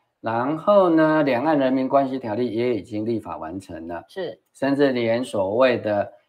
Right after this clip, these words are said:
Speaker 1: 港澳哦，
Speaker 2: 嗯。
Speaker 1: 关系条例也已经都修法了。
Speaker 2: 对。
Speaker 1: 所以大陆地区人民的入出境的问题，港澳居民的入出境问题都已经规范好了。
Speaker 2: 嗯。
Speaker 1: 哦，而且是用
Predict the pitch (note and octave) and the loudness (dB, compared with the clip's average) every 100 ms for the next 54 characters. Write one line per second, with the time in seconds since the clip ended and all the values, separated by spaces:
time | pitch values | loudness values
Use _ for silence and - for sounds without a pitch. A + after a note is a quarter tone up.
0 | _ _ A2 F#2+ F#2 F#2+ - D3+ C3 G#2 | _ _ 0 0 -4 -12 0 4 6 4
1 | - _ - G#2+ F2+ - - B2+ C3 A#2+ | -2 _ -4 -2 -2 -4 2 4 4 0
2 | A#2 G2 F#2+ G#2 A#2 G2+ F#2+ A2+ F2 F2+ | -4 -4 -2 0 0 -2 -2 -2 -4 -12
3 | D#2+ G#2 G2+ G2 G2 G2 - G#2 G2+ F#2 | -12 -8 -8 0 0 0 -4 -6 -4 -10
4 | - - _ G3+ D3+ C3+ _ _ B2 E3 | -10 -20 _ -2 -2 -10 _ _ 4 6
5 | C3+ G#2 - _ _ F#3 F3+ F3 F3 D#3 | 6 0 -16 _ _ 6 8 6 4 4
6 | E3 D#3 C3 D#3 D#3 B2 G2 G#2+ G2+ A#2 | 6 8 8 6 4 2 0 -6 -2 2
7 | A2+ G2+ - _ _ - D#3+ D3 D3 D3 | 2 0 -10 _ _ 0 2 2 2 2
8 | B2 A#2+ C3+ A#2+ A2 G2 F#2 F#2+ F#2+ A2+ | 4 4 4 2 -4 -8 -8 -10 -4 -2
9 | G2+ F#2+ G2+ D#3 C#3 B2+ C3 C3+ B2+ G2+ | -2 -6 -2 2 2 2 -2 -2 0 -4
10 | G2 A#2+ A2+ A2+ A#2 A2 G#2 - - D#3+ | -6 -8 -10 -10 -8 -6 -8 -10 -4 -2
11 | C#3+ A2+ A#2+ B2+ B2+ B2 G#2+ - F#2 - | -2 -4 -8 -6 -6 -6 -10 -12 -18 -18
12 | _ - A#3+ A3 F3+ D#3 D3+ _ - G2+ | _ -4 -2 -2 -6 -12 -18 _ -8 -8
13 | - - C#3+ C#3 D3 C3+ | -8 2 2 2 0 -2